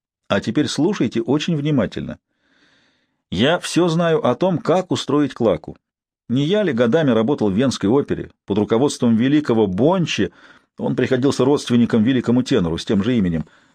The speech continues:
но таким образом, что об этом нельзя было говорить вслух, а я был правой рукой Бончи. Ерко, ты говоришь о людях, которые будут хлопать за деньги? Боюсь, нам это совсем не подходит.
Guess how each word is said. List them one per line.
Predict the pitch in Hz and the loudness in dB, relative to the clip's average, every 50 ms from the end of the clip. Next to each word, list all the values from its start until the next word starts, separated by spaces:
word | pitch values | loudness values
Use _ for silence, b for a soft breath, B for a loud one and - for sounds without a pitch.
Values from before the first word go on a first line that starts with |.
| b b b | b b b
но | 104 127 - | -2 -2 -2
таким | - - 135 127 - - 185 214 220 | 0 -2 -4 -4 -2 -4 0 2 2
образом, | 202 160 110 104 95 80 78 80 - _ _ _ _ _ _ _ _ _ _ _ | 2 2 2 0 -2 -4 -6 -12 -14 _ _ _ _ _ _ _ _ _ _ _
что | - - 117 110 | -8 -2 0 2
об | 110 151 | 2 2
этом | 185 180 180 165 | 2 2 2 0
нельзя | 165 170 160 135 113 156 185 202 | 2 0 0 -2 0 0 0 2
было | 185 160 143 | 2 0 0
говорить | 113 113 120 131 165 170 - | 0 0 0 0 0 0 -4
вслух, | - - 139 110 85 - _ _ _ _ _ | -6 -4 -2 -2 -2 -4 _ _ _ _ _
а | - 95 95 | -4 -2 0
я | 98 120 180 208 | 2 2 2 2
был | 233 226 - | 2 0 0
правой | - 190 196 202 214 208 | 0 0 2 2 2 0
рукой | 202 - - 117 95 | 0 2 2 0 0
Бончи. | 85 92 85 80 76 - - - _ _ _ _ _ _ _ _ _ _ _ _ _ _ _ _ _ _ _ _ _ _ _ - | 2 0 -2 -2 -4 -8 -12 -14 _ _ _ _ _ _ _ _ _ _ _ _ _ _ _ _ _ _ _ _ _ _ _ -4
Ерко, | 98 110 147 139 - - 98 | 0 0 0 0 0 -2 -6
ты | - - 143 147 | -4 -2 -4 0
говоришь | 143 151 156 151 156 143 - | 2 2 2 2 2 2 2
о | 147 | 2
людях, | 143 156 165 147 147 139 - _ _ _ | 2 2 2 0 -2 -2 -2 _ _ _
которые | - 127 - - 143 143 135 | -4 -2 0 2 0 0 2
будут | 131 147 143 - - | 2 0 -2 -2 -2
хлопать | - 147 156 156 156 139 117 | -2 0 0 0 0 -2 0
за | 123 135 | 0 0
деньги? | 131 160 185 180 135 98 - _ _ _ _ _ _ _ _ _ _ _ _ _ _ _ _ _ - | 0 0 -2 -2 -2 -6 -8 _ _ _ _ _ _ _ _ _ _ _ _ _ _ _ _ _ -10
Боюсь, | - 113 123 123 117 117 117 - | -6 -4 -2 0 0 0 0 0
нам | 120 120 120 117 113 | 0 2 2 2 2
это | - 107 | 0 -2
совсем | - 135 127 - - 104 90 | -2 -2 -2 0 0 0 0
не | 87 82 | 0 0
подходит. | 95 95 - - 95 69 64 - | -2 -4 -4 -4 -6 -6 -6 -10